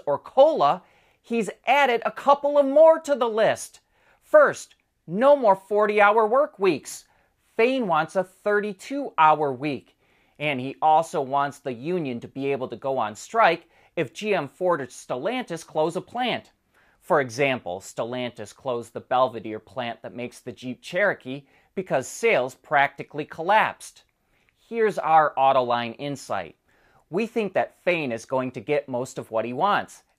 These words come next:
except cola, pensions, and a thirty-two-hour work week. And he's probably not going to get that strike clause. 'Cause after all, if your customers aren't buying your cars, why would you keep on making 'em?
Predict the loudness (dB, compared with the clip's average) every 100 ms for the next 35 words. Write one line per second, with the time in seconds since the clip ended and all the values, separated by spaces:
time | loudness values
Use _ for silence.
0 | -10 -10 -4 -4 -4 -8 -4 -2 -2 -4
1 | -6 -6 -4 -4 -6 -10 -10 _ -12 -8
2 | -8 -10 -12 -14 _ -4 -2 -2 -8 -4
3 | 4 4 4 2 2 0 0 -8 -8 _
4 | _ _ _ -6 -2 -2 -6 -12 -14 -14
5 | -2 2 2 0 -4 -2 -2 -2 -6 -8
6 | -8 -10 -10 -4 -4 -4 -8 0 2 2
7 | -4 -2 -2 -6 -14 _ _ -8 4 6
8 | 6 4 4 4 2 -6 _ _ _ -6
9 | -4 -6 -2 -2 -2 -6 -6 0 0 0
10 | 0 2 2 -4 -6 -2 0 -2 -6 -18
11 | _ _ _ _ _ -16 -6 -4 -4 -6
12 | -10 -10 -12 -4 -2 -2 -4 -4 -6 -10
13 | -14 -18